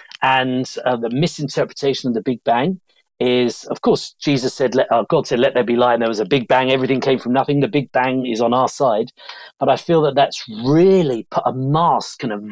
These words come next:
veil over people's eyes. So we started going to all the science colleges, and we do, uh, a topic called, "Is there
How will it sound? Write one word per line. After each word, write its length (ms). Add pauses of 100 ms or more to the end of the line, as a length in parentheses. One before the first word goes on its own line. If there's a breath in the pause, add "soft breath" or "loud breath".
(120)
veil 400
over 180
people's 380
eyes. 340 (380 loud breath)
So 160
we 60
started 400
going 180
to 120
all 60
the 60
science 440
colleges, 520 (100)
and 200
we 160
do, 340 (100)
uh, 180
a 60
topic 300
called, 200
"Is 300
there 400